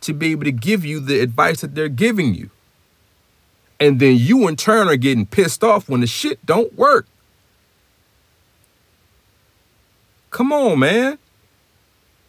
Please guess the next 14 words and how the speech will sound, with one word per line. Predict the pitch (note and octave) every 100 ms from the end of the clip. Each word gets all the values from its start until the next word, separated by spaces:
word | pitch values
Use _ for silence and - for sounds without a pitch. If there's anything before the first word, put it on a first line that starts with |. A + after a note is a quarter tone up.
| _ _ _ _ _ _ _
What | F#3+ G#3+
I | G3
said | F#3+ F#3+ F3+ F3
closer | G#3+ G3
to | E3+ D#3+
the |
top, | D#3+ A#3 A3+ D3
ladies, | D#3+ D#3
you're | D#3+
dealing | D3+ G#3 A3+
with | E3+ D#3+
a | C3+
bunch | A2+ E3+ F3+
of | C3